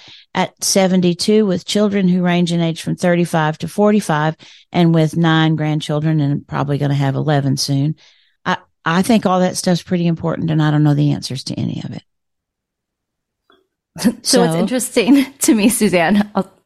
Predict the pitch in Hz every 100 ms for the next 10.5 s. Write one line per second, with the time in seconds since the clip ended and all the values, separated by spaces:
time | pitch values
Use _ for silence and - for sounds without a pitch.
0 | - - 208 190 185 190 - 196 190 175
1 | 170 160 156 190 180 170 - - - -
2 | _ - 220 233 202 202 196 180 175 -
3 | 180 175 - 185 180 170 - 180 170 165
4 | 190 180 165 160 156 147 - 175 165 -
5 | - - _ _ _ _ _ _ _ _
6 | - 214 208 190 175 165 - 180 165 165
7 | 165 170 160 156 160 160 - _ _ _
8 | _ 185 165 160 - _ _ _ 202 190
9 | 156 - - - 285 233 294 - - 160
10 | 151 160 - -